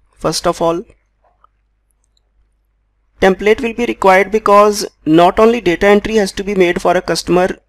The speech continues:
his data could be edited also. So the same form will be taken for editing also and for creating a new customer also.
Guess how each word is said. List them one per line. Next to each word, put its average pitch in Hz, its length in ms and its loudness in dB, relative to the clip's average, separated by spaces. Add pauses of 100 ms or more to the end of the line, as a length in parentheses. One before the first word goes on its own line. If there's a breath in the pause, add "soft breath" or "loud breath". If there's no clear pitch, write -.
his 175 440 -4 (760)
data 180 400 0
could 175 220 -6
be 190 240 -6
edited 156 480 -4
also. - 460 -8 (3000)
So - 180 -8
the 214 120 -2
same 214 300 4
form 208 300 2
will 202 120 -2
be 202 120 -6
taken 185 320 0
for 175 200 2
editing 175 440 0
also 180 520 -2
and 151 440 -2
for 147 240 2
creating 147 460 -6
a 143 40 0
new 143 160 0
customer 170 440 -2
also. 160 520 -4